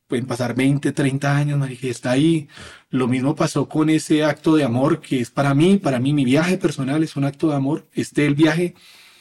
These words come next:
¿cómo llegué a Bolivia? Ah, yo sí, ahora sí ya puedo responder. ¿Cómo, cómo Bolivia se convirtió en un destino para mí? Porque Bolivia fue un destino, porque fue un acto de amor. Y era ir caminando por una calle,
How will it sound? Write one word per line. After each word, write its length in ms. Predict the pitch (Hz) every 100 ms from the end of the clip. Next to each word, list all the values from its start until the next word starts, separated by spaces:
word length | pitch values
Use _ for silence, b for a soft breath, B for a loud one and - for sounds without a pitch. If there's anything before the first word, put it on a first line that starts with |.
| B B
¿cómo 220 | - 165 190
llegué 200 | 185 165
a 40 |
Bolivia? 380 | 180 190 208 214
Ah, 100 | 156
yo 220 | 123 147
sí, 200 | 175 170
ahora 280 | 135 123 139
sí 120 | 151 160
ya 120 | 143
puedo 180 | 156 156
responder. 600 | 160 - 117 131 165 143 -
¿Cómo, 280 | 131 151 -
cómo 240 | - 160 170
Bolivia 380 | 160 135 147 160
se 140 | 170
convirtió 440 | 147 139 120 117 131
en 60 |
un 140 | 139 147
destino 460 | 147 - 160 170
para 160 | 160 139
mí? 220 | 131 185 B B B B B B -
Porque 320 | 127 101 -
Bolivia 460 | 117 113 117 131 143
fue 200 | - 156
un 200 | 156 151
destino, 480 | 156 - 175 185 156
porque 140 | 120
fue 140 | - 127
un 60 |
acto 240 | 131 - 160
de 100 | 131
amor. 360 | 123 165 - _ _ _ _ _
Y 180 | 113 120
era 140 | 123 151
ir 160 | 156
caminando 520 | 165 160 135 123 147
por 140 | - 139
una 160 | 143
calle, 420 | 151 185 160 180